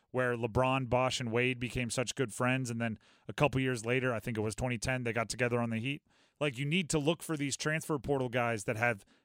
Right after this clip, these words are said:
been in the same room somewhere. And it's like, "Oh, I wonder if they talked. I wonder if they liked each other." Uh, so Grimes, I can tell you, has been in the same room as Noah Rogers. He's been in the same room as Lex Thomas, right? They all kind of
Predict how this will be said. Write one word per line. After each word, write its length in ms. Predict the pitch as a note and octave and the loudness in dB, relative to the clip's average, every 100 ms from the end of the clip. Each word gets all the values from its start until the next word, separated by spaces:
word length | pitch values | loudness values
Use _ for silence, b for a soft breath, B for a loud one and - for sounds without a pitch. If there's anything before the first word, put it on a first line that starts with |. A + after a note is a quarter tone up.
| - | -8
been 200 | A2 D3 | 0 0
in 120 | D#3 D3 | 0 -4
the 80 | |
same 360 | C3 C#3+ C3+ B2 | -2 0 0 0
room 260 | B2 C#3+ D3+ | 0 0 0
somewhere. 540 | - D#3 D#3+ E3 D#3+ _ _ _ _ _ _ | 0 0 0 -2 -4 _ _ _ _ _ _
And 60 | A#2+ | -8
it's 80 | A2+ | -4
like, 120 | B2 | 0
"Oh, 320 | B2 G#3+ G3 A#2+ | 2 0 0 -2
I 60 | |
wonder 220 | A2 D3 | -2 0
if 100 | D3 | 0
they 140 | C#3 D3 | 0 0
talked. 400 | B2 D3+ F#3 C3+ | 2 0 0 -2
I 60 | |
wonder 180 | A2 C3 | -2 -4
if 80 | C3+ | -2
they 140 | C#3+ | 0
liked 320 | C#3+ E3 F3+ C#3+ | 0 0 -2 -6
each 180 | A2 | -4
other." 240 | G#2+ F2 D#2 b b b | -4 -6 -10 b b b
Uh, 160 | A2+ A#2 | -4 0
so 200 | - D#3+ | 2 0
Grimes, 520 | A#2+ D3 F3+ G3+ D#3 | 2 2 2 2 0
I 80 | D3+ | 0
can 140 | D3 | 0
tell 160 | B2+ D#3 | 0 0
you, 140 | D3 | 0
has 100 | C3+ | -2
been 220 | A2 C#3+ | -2 -2
in 60 | C#3+ | -2
the 60 | B2+ | -2
same 280 | C#3+ C3 | -2 -2
room 160 | B2 B2 | -2 -2
as 100 | G#2+ | 0
Noah 200 | A#2+ A2+ | 0 2
Rogers. 480 | A2 A2+ A#2+ B2+ - _ | 2 0 -2 -8 -12 _
He's 160 | A#2+ | -4
been 140 | G#2+ C#3 | 0 0
in 80 | C3+ | 0
the 60 | |
same 300 | - C3+ B2+ | 0 0 2
room 220 | B2 B2+ | 0 0
as 180 | A#2+ G2+ B B B | 0 -2 B B B
Lex 300 | C3 B2+ - | -2 0 2
Thomas, 480 | - B2 B2 C#3 - | 2 2 2 2 2
right? 160 | B2+ A2+ | 0 2
They 80 | A#2 | 2
all 160 | A#2 | 2
kind 240 | - A#2 A2+ | 0 -2 -2
of 160 | G2 | -4